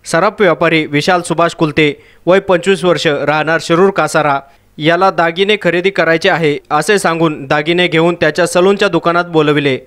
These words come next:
यावेळी आरोपी ज्ञानेश्वर गायकवाड याने विशाल कुलते याच्या मानेत कात्री खुपसवून त्याची हत्या केली होती.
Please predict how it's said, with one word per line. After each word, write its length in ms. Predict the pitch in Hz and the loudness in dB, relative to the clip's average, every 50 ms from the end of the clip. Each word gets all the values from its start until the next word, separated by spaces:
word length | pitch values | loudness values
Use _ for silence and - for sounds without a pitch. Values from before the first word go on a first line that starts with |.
| _ _ _ _ _ _ _ _ _ _ _ - | _ _ _ _ _ _ _ _ _ _ _ -2
यावेळी 380 | 139 147 151 156 156 156 165 170 | 0 0 2 2 2 2 2 2
आरोपी 420 | - 156 151 160 170 170 175 185 | 2 2 2 2 2 0 0 -2
ज्ञानेश्वर 480 | 165 165 156 160 180 180 - 202 190 175 | 0 0 0 0 0 0 2 2 2 2
गायकवाड 440 | 170 156 147 143 - 156 147 135 123 - - _ _ _ _ - | 2 0 -2 0 0 0 0 0 -2 -6 -12 _ _ _ _ -4
याने 240 | 143 151 160 190 190 | -2 -2 0 0 0
विशाल 340 | 160 170 170 - 208 202 | 0 0 0 0 0 0
कुलते 400 | 196 196 185 170 151 175 165 160 156 | 2 2 0 2 2 2 0 2 0
याच्या 280 | 147 151 151 - 180 | -2 -2 0 0 -2
मानेत 380 | 175 175 165 156 156 165 165 151 - - - - _ _ _ _ - | 0 0 -2 -2 0 0 0 -2 -2 -6 -14 -20 _ _ _ _ -4
कात्री 280 | 143 147 147 - 190 202 - | -4 -4 -2 -2 -4 -2 -2
खुपसवून 520 | 175 156 - - 180 165 160 160 151 143 | -2 -2 0 0 0 2 2 0 -4 -4
त्याची 300 | - - 151 147 - 180 | -4 -4 -2 -2 0 -2
हत्या 280 | 147 139 - - 175 160 | -2 -4 -4 -4 -4 -2
केली 220 | - 165 156 165 | 0 0 0 0
होती. 300 | 160 147 143 - 131 131 | 0 0 0 -2 -4 -6